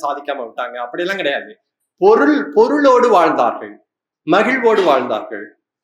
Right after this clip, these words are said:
அப்படிங்கிற ஒரு விஷயத்தை வச்சுதான் நம்ம வந்து அடையாளம் காணணும் அப்படின்னு. படைப்புகள் கொடுத்தாங்க, இன்னைக்கு எல்லாம் பேசினாங்க, ஒரு நல்ல ஒரு முன்னோடியாக இருந்தாங்க. குவைத்தை பொறுத்த மட்டும் எல்லாரும், எல்லாருக்கும் அறியப்பட்டவர்களாக இருக்காங்க. அது ரொம்ப முக்கியமான ஒரு பாயிண்டா நான் பாக்குறேன். இது என்ன அப்படின்னா,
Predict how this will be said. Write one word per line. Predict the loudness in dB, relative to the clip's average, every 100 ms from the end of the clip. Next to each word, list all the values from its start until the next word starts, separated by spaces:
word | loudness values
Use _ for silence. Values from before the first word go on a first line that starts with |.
| _ _ _ _ -4
அப்படிங்கிற | 0 2 4 2
ஒரு | 0 -2
விஷயத்தை | -4 -4 -4 -8
வச்சுதான் | -8 -4 -2
நம்ம | -2 -6
வந்து | -6 -6
அடையாளம் | -4 -6 -6 -8
காணணும் | -14 -14 -18 -20
அப்படின்னு. | -20 -20 -20 _ _ _ _
படைப்புகள் | -6 -4 -6 -8 -8
கொடுத்தாங்க, | -10 -8 -8 -6 -4 -6 -8 -18 -12
இன்னைக்கு | -8 -6
எல்லாம் | -6 -8
பேசினாங்க, | -12 -14 -12 -12 -10 -12 -14 _ _
ஒரு | -8
நல்ல | -6 -4
ஒரு | -4 -4
முன்னோடியாக | -8 -8 -6 -8 -10 -12
இருந்தாங்க. | -14 -10 -8 -8 -10 -12
குவைத்தை | -14 -12 -14
பொறுத்த | -16 -18 -20
மட்டும் | -18 -18
எல்லாரும், | -14 -8 -8 -8
எல்லாருக்கும் | -8 -8 -8 -12 -12
அறியப்பட்டவர்களாக | -12 -10 -10 -10 -12 -10 -10 -10
இருக்காங்க. | -16 _ -18 -14 -14 -14 -20 -10
அது | 0 0
ரொம்ப | 2 0
முக்கியமான | -2 -4 -6 -6 -6
ஒரு | -8
பாயிண்டா | -6 -6 -6 -6
நான் | -8 -10
பாக்குறேன். | -14 -16
இது | -18 -16
என்ன | -12 -12
அப்படின்னா, | -14 -18